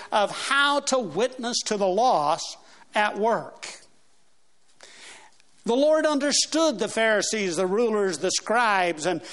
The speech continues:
and all of those that were involved in the religious hierarchy of the temple.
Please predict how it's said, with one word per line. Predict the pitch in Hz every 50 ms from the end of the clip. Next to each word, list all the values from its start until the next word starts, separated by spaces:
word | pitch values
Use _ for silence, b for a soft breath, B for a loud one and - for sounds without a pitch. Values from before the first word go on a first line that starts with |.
| B B
and | B 214 196 196
all | 202 - 220 220 247 254 262 240 233
of | 214 170 151
those | 202 214 214 208 202 180
that | 175 208 214 202
were | 196 196
involved | 185 175 147 131 185 208 214 208 202 190 185 147
in | 180 185 175 175
the | 156 175 170
religious | 160 175 185 202 214 196 185 175 -
hierarchy | - - 220 226 214 202 185 175 170 - - 175 156 - B B B B B
of | 180 175 143
the | 139 165 151 147
temple. | - - 403 392 - - - 151 - - -